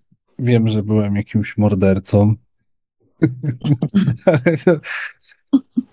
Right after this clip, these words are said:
To gdzie indziej jestem ja, niekoniecznie, e, w tej roli. E, w-, chodzi mi o to, żeby, mm, niedosłownie się skupiać na, na, na stricte, że nie wiem,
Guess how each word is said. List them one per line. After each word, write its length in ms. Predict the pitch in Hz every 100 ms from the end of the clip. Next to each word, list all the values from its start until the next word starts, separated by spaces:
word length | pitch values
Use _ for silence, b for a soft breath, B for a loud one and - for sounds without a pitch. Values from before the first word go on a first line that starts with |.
| _ _ _ _ _ _ _ _ - _
To 260 | - 127 123 -
gdzie 280 | 131 127 160
indziej 400 | 185 170 131 123
jestem 400 | 120 - 120 120
ja, 260 | 117 113
niekoniecznie, 840 | 117 123 123 131 131 131 - 123 113 110 107
e, 340 | 117 110 110
w 60 | 113
tej 220 | 120 120
roli. 460 | 123 110 110 123 123
E, 440 | 120 113 113 113 120 120 _ _ _ _ _ _ _ -
w-, 220 | 120 120
chodzi 220 | 139 131
mi 140 | 135 139
o 100 | 135
to, 140 | 147
żeby, 600 | 131 135 120 131 131 127 123 - -
mm, 460 | 117 120 120 120 120 _ _ _ _ _
niedosłownie 800 | 120 127 123 123 147 170 147 120
się 160 | 120 117
skupiać 560 | - 117 117 107 -
na, 480 | 117 110 110 110 107
na, 480 | 113 113 110 107 104
na 180 | 107 -
stricte, 840 | - 131 123 123 107 107 107 101
że 300 | 107 101 101
nie 180 | 104 98
wiem, 400 | 90 80 98